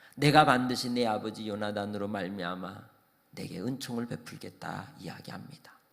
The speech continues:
그리고 이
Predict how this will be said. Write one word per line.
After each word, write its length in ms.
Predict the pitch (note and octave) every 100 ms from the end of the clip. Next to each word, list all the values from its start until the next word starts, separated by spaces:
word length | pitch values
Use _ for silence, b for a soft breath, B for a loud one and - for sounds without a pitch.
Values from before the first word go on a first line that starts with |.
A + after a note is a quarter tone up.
| _ _ _ _ _ _ _ b b b b b b b b
그리고 320 | - E3+ E3 E3+
이 600 | E3 F3 E3 D#3+ -